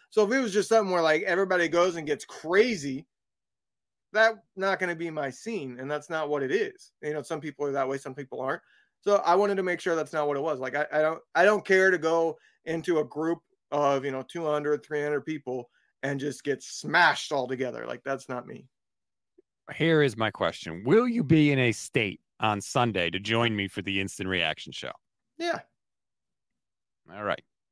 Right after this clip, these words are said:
Speaker 2: That's all I wanna know. I, I'm gonna get the full recap on Sunday, too, of this whole little excursion.
Speaker 1: Like, I'll be drinking at this party, but I'm not gonna get wasted. One, I gotta drive home. I live here, so.
Speaker 2: Right.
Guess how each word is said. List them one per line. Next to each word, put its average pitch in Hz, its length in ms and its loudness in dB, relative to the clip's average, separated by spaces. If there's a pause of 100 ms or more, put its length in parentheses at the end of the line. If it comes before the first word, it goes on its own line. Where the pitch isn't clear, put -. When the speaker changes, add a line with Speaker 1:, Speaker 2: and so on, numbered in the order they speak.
(280)
Speaker 2:
That's 92 200 -10
all 127 260 6
I 127 80 4
wanna 120 260 2
know. 98 260 -2
I, 117 160 2
I'm 151 200 2
gonna 180 180 4
get 165 160 2
the 131 100 -8
full 175 240 4
recap 139 500 2
on 107 140 0
Sunday, 98 460 -2
too, 78 360 -4 (360)
of 87 100 -8
this 92 160 -8
whole 98 180 0
little 85 280 -4
excursion. - 500 -2
Speaker 1:
Like, 277 80 8
I'll 294 100 6
be 294 100 4
drinking 196 500 4
at 165 80 2
this 151 100 -4
party, 190 260 2
but 147 140 0
I'm 147 120 -2
not 165 140 0
gonna 151 140 -6
get 127 140 -2
wasted. 120 420 -8 (520)
One, 170 200 0
I 143 60 0
gotta 143 160 0
drive 135 240 0
home. 151 320 -2 (120)
I 123 120 -8
live 147 180 -2
here, 113 180 -12
so. 123 320 -10 (520)
Speaker 2:
Right. 87 280 -2